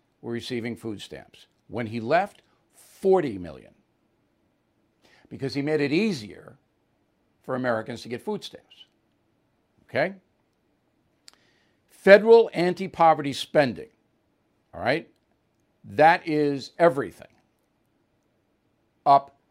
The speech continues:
fifty-six percent. You tie that into the sixty, it's the same thing, but there are a few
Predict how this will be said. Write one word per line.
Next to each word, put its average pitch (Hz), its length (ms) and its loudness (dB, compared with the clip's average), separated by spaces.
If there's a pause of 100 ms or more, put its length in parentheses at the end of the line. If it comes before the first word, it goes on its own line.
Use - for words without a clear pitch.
(180)
fifty-six 151 680 -4
percent. - 400 -18
You 113 140 -10
tie 123 280 2
that 113 180 -2
into 107 240 -8
the 95 120 -12
sixty, - 640 -8 (300)
it's 113 220 -12
the 135 140 -8
same 127 520 -4 (640)
thing, 127 220 -6
but 110 140 -4
there 120 140 -6
are 110 60 -4
a - 40 -10
few 131 320 -10